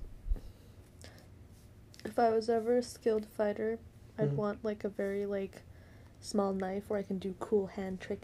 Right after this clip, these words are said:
Speaker 1: things with it, and,
Speaker 2: Oh, yeah.
Speaker 1: like, you know. I read somewhere, I was in one of the, uh, it's like a fantasy book, it's like the most skilled fighters use a knife. Because you have to
Speaker 2: Yes.
Speaker 1: have lots of agility to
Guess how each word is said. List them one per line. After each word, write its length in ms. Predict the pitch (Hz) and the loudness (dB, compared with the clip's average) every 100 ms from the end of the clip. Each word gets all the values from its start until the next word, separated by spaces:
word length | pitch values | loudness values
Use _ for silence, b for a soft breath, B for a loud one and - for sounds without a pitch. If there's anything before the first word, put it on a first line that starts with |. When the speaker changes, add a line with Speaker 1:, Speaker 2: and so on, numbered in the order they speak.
| - | -6
Speaker 1:
things 280 | 202 196 - | -6 -4 -6
with 180 | 196 | -4
it, 200 | 214 208 - | -2 -2 0
and, 80 | 190 | 4
Speaker 2:
Oh, 100 | 151 | 10
yeah. 140 | 160 | 10
Speaker 1:
like, 120 | 165 | 8
you 60 | 202 | 0
know. 220 | 190 202 - b b b b b | -4 -6 -10 b b b b b
I 80 | 220 | 10
read 240 | 208 214 | 10 8
somewhere, 580 | 240 262 269 269 269 247 - | 4 4 6 6 4 2 0
I 20 | |
was 100 | 220 | 2
in 100 | 214 | 6
one 100 | 214 | 6
of 80 | 254 | 8
the, 140 | 262 214 | 6 4
uh, 40 | |
it's 100 | 208 220 | 2 0
like 80 | |
a 60 | 214 | -2
fantasy 400 | 208 196 - 208 | -2 -4 -2 -4
book, 180 | 190 180 | -2 -4
it's 80 | - | -6
like 180 | 196 - | -4 -2
the 80 | |
most 240 | 190 196 196 | 2 2 0
skilled 300 | - 196 185 | 0 0 0
fighters 440 | - 175 180 175 175 | -2 -2 0 -2 -4
use 180 | 175 | -4
a 40 | 165 | -4
knife. 340 | 165 - 165 - - b b b b b - - | -6 -8 -8 -14 -20 b b b b b -10 -6
Because 280 | 180 196 | 0 4
you 60 | 196 | 8
have 100 | 151 - | 8 8
to 60 | |
Speaker 2:
Yes. 60 | 196 | 2
Speaker 1:
have 140 | 190 | 2
lots 240 | 185 185 180 | 2 0 0
of 60 | |
agility 460 | 185 175 175 175 185 | -2 2 2 2 0
to 160 | 170 | -2